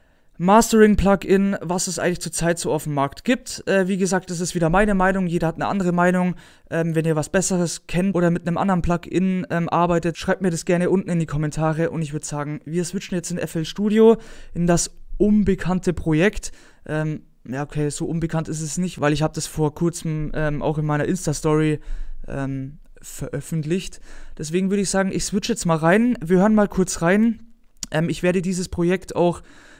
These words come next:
dafür hernehmen, ähm, weil ich so viele Anfragen bekommen hab, ob ich jetzt nicht mal von A bis Z alles zeigen kann, wie ein Remix aufgebaut ist, was man da beachten muss, was man einfügen muss, was man,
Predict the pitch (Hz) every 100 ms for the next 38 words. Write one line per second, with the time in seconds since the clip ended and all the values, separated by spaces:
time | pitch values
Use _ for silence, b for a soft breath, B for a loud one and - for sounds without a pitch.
0 | B 139 - 160 151 175 180 175 170 170
1 | b b b _ 151 156 143 151 - 175
2 | 160 165 - 165 160 151 143 160 160 151
3 | 151 - 151 147 147 165 160 - 151 151
4 | 147 B B B - 160 151 - 185 190
5 | 180 - 190 190 143 185 175 - 180 175
6 | 165 170 160 175 170 165 160 - 156 202
7 | - 175 175 - 175 165 156 151 143 139
8 | - - 170 170 - 156 - 147 143 b
9 | b b b - 190 185 185 180 180 180
10 | 170 160 - 156 151